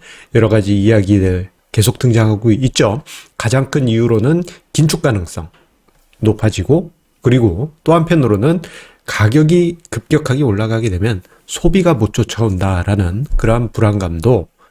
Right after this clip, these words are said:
있습니다. 자, 그런데 인플레이션이 과연 증시의 악재일까요? 이 부분에 관해서, 어, 좀 뭐라 그럴까, 저의 일상 속에서 경험한 것과 함께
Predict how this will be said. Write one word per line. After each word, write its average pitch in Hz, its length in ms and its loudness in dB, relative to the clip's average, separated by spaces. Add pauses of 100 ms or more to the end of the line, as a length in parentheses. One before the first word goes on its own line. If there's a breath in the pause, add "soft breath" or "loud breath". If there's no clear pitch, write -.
(120 soft breath)
있습니다. 143 560 -2 (460 loud breath)
자, - 120 0
그런데 143 600 0
인플레이션이 165 720 2
과연 131 500 -2
증시의 120 560 -4 (160)
악재일까요? 110 800 -4 (160)
이 139 160 4
부분에 175 340 0
관해서, 151 480 2 (800 loud breath)
어, 127 800 2
좀 147 220 0
뭐라 135 240 4
그럴까, 127 200 0
저의 135 600 2
일상 180 600 2
속에서 156 920 2
경험한 131 680 0
것과 123 640 -2
함께 156 580 -2